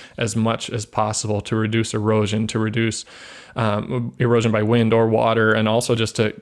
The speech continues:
keep your soil protected from the sun. Uh, people don't realize that se-, sun and, and heat can kill your biology faster than anything else. Uh, the second one is to minimize soil disturbance, and that's chemical disturbance and tillage disturbance.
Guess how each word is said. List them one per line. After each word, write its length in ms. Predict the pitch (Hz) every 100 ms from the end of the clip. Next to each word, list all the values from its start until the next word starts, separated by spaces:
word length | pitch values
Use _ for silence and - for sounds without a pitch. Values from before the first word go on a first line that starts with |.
| -
keep 260 | - 123 -
your 100 | 113
soil 300 | - 123 117
protected 520 | - 117 120 - 113
from 140 | - 107
the 100 | 104
sun. 400 | 123 123 113 110 - - - _ -
Uh, 120 | 104
people 240 | 123 123
don't 160 | 120 110
realize 380 | 117 123 117 110
that 160 | 110
se-, 380 | - 127 127 - 143
sun 460 | - 123 127 120 -
and, 260 | 110 110 -
and 160 | 113
heat 280 | 101 135 135
can 200 | - 113
kill 180 | 107 113
your 140 | 110
biology 540 | 104 107 107 110 107 107
faster 380 | - 107 - 110
than 200 | 110 107
anything 340 | 104 104 107
else. 380 | 107 110 - - _ _ _
Uh, 220 | 123 120
the 100 | 117
second 360 | 120 127 123 127
one 120 | 120
is 100 | 113
to 120 | -
minimize 400 | 113 113 117 110
soil 340 | - - 120 120
disturbance, 640 | 110 - 120 113 123 120
and 100 | 120
that's 200 | 117 -
chemical 400 | - 120 127 127
disturbance 540 | 120 - 120 120 117 -
and 260 | 113 113
tillage 340 | - 113 110 -
disturbance. 720 | 120 120 113 - - -